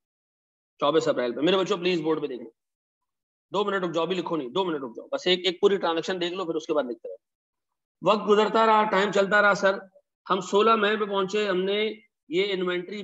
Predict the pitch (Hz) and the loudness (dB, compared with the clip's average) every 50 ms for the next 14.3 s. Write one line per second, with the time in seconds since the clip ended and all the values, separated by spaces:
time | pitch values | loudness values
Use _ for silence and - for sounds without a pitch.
0 | 165 139 165 196 214 220 196 - 185 170 175 180 190 196 190 160 151 175 185 185 | -6 -4 -2 -2 0 -2 -2 -2 0 2 4 4 4 2 2 0 0 0 0 0
1 | 185 - 196 202 180 160 151 147 160 165 175 185 175 151 175 185 180 156 156 160 | 0 -2 -2 -2 -2 -2 -2 0 0 0 0 -2 -2 -4 -6 -8 -6 -4 -4 -4
2 | 156 - - - 320 - _ _ _ _ _ _ _ _ _ _ _ _ _ _ | -4 -6 -8 -16 -18 -18 _ _ _ _ _ _ _ _ _ _ _ _ _ _
3 | _ - 147 143 170 185 190 208 240 339 - _ _ _ _ _ _ _ _ _ | _ -12 -8 -4 -4 -2 -2 -2 -4 -6 -10 _ _ _ _ _ _ _ _ _
4 | - - - - - - - - - - - 139 175 196 180 190 185 180 185 190 | -20 -18 -16 -14 -14 -14 -14 -12 -12 -10 -2 0 0 0 0 0 2 2 2 2
5 | 180 165 175 175 170 196 185 156 156 160 170 165 165 170 160 151 147 143 139 135 | 2 2 0 0 2 0 2 2 2 2 2 0 -2 -2 -2 -2 -2 -4 -6 -8
6 | 131 - - 190 214 226 240 220 226 180 196 180 151 131 147 320 - _ _ _ | -6 -2 0 0 2 2 2 0 0 -2 0 -2 -2 -4 -6 -12 -18 _ _ _
7 | _ _ _ _ _ _ _ _ _ _ _ _ - _ _ _ _ - - - | _ _ _ _ _ _ _ _ _ _ _ _ -20 _ _ _ _ -20 -20 -20
8 | - - - - - - - - - _ - 180 214 240 233 233 226 220 214 240 | -20 -20 -20 -20 -20 -20 -20 -20 -6 _ 0 2 4 4 4 4 4 4 4 2
9 | 247 226 240 220 220 226 233 220 240 196 226 240 220 208 196 185 175 160 156 156 | 2 2 4 4 4 2 2 -2 -4 -2 -2 0 0 0 0 0 -2 -4 -4 -6
10 | - - 113 - _ _ _ _ _ _ _ _ _ _ _ _ _ _ _ _ | -6 -14 -16 -20 _ _ _ _ _ _ _ _ _ _ _ _ _ _ _ _
11 | _ _ _ _ _ _ _ _ _ _ _ _ _ 1017 _ _ _ _ _ _ | _ _ _ _ _ _ _ _ _ _ _ _ _ -20 _ _ _ _ _ _
12 | _ _ _ - - - - 180 - - - - - - - - - _ - - | _ _ _ -18 -18 -16 -16 -18 -18 -16 -16 -18 -18 -20 -20 -20 -20 _ -20 -20
13 | - - - _ _ - _ _ - 175 185 190 170 175 170 170 170 170 165 160 | -20 -20 -20 _ _ -20 _ _ -4 -2 -2 -2 0 0 2 4 4 4 4 2
14 | 147 139 131 117 110 | 0 -2 -2 -4 -6